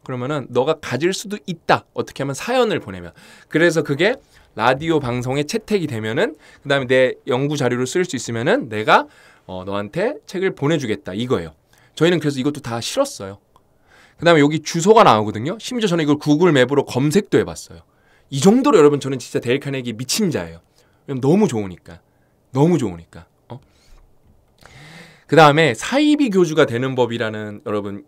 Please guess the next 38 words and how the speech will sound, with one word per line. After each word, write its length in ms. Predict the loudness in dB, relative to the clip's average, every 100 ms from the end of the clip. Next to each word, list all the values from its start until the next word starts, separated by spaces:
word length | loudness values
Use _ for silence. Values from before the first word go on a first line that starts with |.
| _
넷플릭스에 420 | -4 -4 -6 -8 -10
굉장히 360 | -6 -2 0 2
웰메이드 460 | 2 4 0 0
다큐멘터리가 580 | -4 -6 -6 -6 -8 -10
있거든요. 420 | -10 -12 -12 -14 -16 _ _ _ _ -2
거기에 260 | 2 2
보면 260 | 2 0 -2
첫 200 | -4 0
번째 380 | 0 2 4 4
사이비 400 | 2 -2 -2 -4
교주가 500 | -6 -2 -2 -2 -6
미국의 420 | -6 -2 0 0 0
교도소에 520 | -2 0 0 0 -4
있을 300 | -4 -10 -6
때 280 | -4 -4 -6 _ _ _
그 80 | -12
사이비 440 | -2 0 0 -2 -4
교-, 220 | -4 -4 -6
종교를 420 | -4 2 4 4
만들기 400 | 2 0 -4 -2
위해서 240 | -4 -4 -8
가장 300 | -10 -6 -2
열심히 320 | -2 -2 -4 -4
읽었던 260 | -4 -6
책이 220 | -8 -8
인간관-, 420 | -8 -6 -8 -10 -10
그 100 | -6
정도로 340 | -4 -2 -2
무서운 380 | -4 -6 -6 -6
책. 160 | -10
이거 200 | -2 0 -2 -12 -10 -4
여러분, 160 | -4
나쁜 320 | -4 -6 -4 2
사람들이 380 | 4 4 2 2
읽으면 260 | 2 0
안 140 | -2 -2
되는 240 | -2 -2
책이에요. 540 | -8 -16 -18 -20 -20